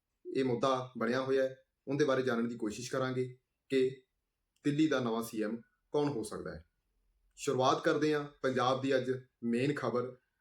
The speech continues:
ਜਿਹੜੀ ਕਿ ਪੰਜਾਬ ਸਰਕਾਰ ਨੇ ਭ੍ਰਿਸ਼ਟਾਚਾਰ ਦੇ ਖਿਲਾਫ ਕੀਤੀ ਹੈ।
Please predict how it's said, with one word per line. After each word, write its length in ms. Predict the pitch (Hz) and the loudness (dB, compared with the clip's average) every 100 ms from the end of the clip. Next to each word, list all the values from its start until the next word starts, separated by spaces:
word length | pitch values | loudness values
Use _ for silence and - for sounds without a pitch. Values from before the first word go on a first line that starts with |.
| _ | _
ਜਿਹੜੀ 200 | 156 190 | 2 2
ਕਿ 100 | 180 | 2
ਪੰਜਾਬ 440 | 170 139 120 127 | 2 2 2 2
ਸਰਕਾਰ 420 | 143 151 139 135 139 | 0 -2 0 0 2
ਨੇ 120 | 147 | 0
ਭ੍ਰਿਸ਼ਟਾਚਾਰ 640 | 135 120 135 127 143 135 | 0 -2 -2 0 0 0
ਦੇ 120 | 135 | -2
ਖਿਲਾਫ 460 | 135 110 113 131 - _ _ _ _ - | -4 -4 -2 -4 -6 _ _ _ _ -6
ਕੀਤੀ 320 | 196 - | -4 -2
ਹੈ। 60 | 113 | -2